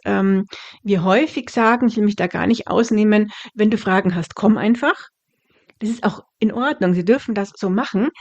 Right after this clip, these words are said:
aber für manche Auszubildenden, die eben dann keine Fragen stellen, ist diese Hürde zu groß. Die sind da einfach noch nicht vielleicht zu sicher und trauen sich das nicht und haben eben noch nicht dieses Vertrauen,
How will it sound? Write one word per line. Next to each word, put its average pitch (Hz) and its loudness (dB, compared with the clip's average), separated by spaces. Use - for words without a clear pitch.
aber 208 -6
für 220 -2
manche 254 -2
Auszubildenden, 240 2
die 233 -4
eben 220 0
dann 214 2
keine 220 2
Fragen 208 0
stellen, 202 2
ist - -4
diese 202 0
Hürde 196 4
zu - -10
groß. 165 -4
Die 180 -6
sind 202 2
da 202 2
einfach 208 -4
noch 202 4
nicht 202 2
vielleicht 180 -2
zu 202 0
sicher 240 2
und 190 2
trauen 214 4
sich 208 -4
das 196 -2
nicht 196 -2
und 180 -2
haben 214 -4
eben 214 -2
noch 208 0
nicht 202 -2
dieses 190 -4
Vertrauen, 185 2